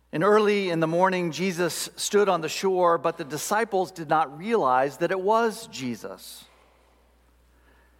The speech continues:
Jesus called out to them, 'Friends, haven't you any fish?'" Fishermen love that, right? When people stand on the shore and critique their fishing.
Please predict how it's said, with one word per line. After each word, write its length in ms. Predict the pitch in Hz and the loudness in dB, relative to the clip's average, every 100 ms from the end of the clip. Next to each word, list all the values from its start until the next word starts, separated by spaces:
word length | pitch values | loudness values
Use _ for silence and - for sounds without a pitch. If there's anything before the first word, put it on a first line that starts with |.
| _ _ _ _ _ | _ _ _ _ _
Jesus 320 | 196 202 190 | 0 0 0
called 260 | - 196 190 | 4 4 6
out 160 | 185 | 2
to 100 | 190 | 2
them, 200 | 165 160 | 0 0
'Friends, 520 | 175 233 247 185 156 - | 2 2 4 2 -2 -8
haven't 460 | 147 196 220 - | 0 0 2 -2
you 240 | 214 202 190 | -2 -2 -2
any 300 | 196 202 190 | -2 -2 -2
fish?'" 680 | 156 - 185 214 - - - _ _ _ _ _ _ _ _ | -6 -2 -2 0 -4 -8 -12 _ _ _ _ _ _ _ _
Fishermen 420 | - 196 196 170 143 | -4 -2 0 0 2
love 260 | 143 151 | 2 2
that, 300 | 127 107 107 | 0 -2 0
right? 220 | 120 123 | 0 0
When 120 | 131 120 | -2 -8
people 240 | 143 135 | -8 -8
stand 260 | - 135 131 | -4 0 0
on 120 | 127 | 0
the 60 | |
shore 440 | 117 151 131 131 131 | -2 0 2 2 0
and 200 | 113 113 - | -2 -10 -6
critique 340 | 151 - 160 | -6 -4 -2
their 140 | 165 135 | -2 -2
fishing. 400 | 147 - 143 | -4 -8 -12